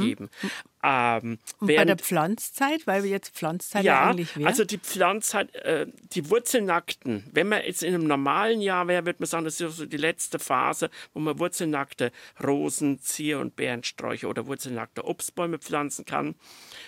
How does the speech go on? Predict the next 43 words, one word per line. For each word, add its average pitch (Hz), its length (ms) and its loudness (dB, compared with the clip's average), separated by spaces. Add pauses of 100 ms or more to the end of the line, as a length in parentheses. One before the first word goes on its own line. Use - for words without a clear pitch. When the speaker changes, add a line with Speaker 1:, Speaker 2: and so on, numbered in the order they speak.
Speaker 1:
Die 160 80 0
sind 202 240 0
zwar 175 200 2
nicht 160 280 -2
ausgetrieben, 214 760 -2
aber 170 320 2
sie - 140 -6
kommen 170 360 -2
jetzt 165 220 -2
in 165 140 0
einer 139 120 0
Phase, 160 560 0
wenn 170 120 0
man 151 100 0
die 147 160 -4 (320)
jetzt, - 520 -2 (640)
deswegen 190 280 0
ist 185 120 -4
es 185 140 -4
eigentlich 170 300 2
schon 170 120 -2
fast - 320 -2
so 160 140 -6
spät, - 340 -2 (380)
die - 60 -10
kommen 180 260 -2
jetzt 175 160 -2
in 170 60 -2
eine 147 80 0
Phase, 151 380 -2
wo 160 60 0
es 156 160 -4
richtig 170 300 -2
explodiert. 135 760 -4 (240)
Speaker 2:
Mhm. 190 480 0 (380)
Speaker 1:
Und 151 300 0
dann, 143 340 2
ähm, 143 400 -4 (1000)
besser 180 340 2
wär's, 180 260 0
wenn 180 120 2
das 160 180 -2
so 160 160 2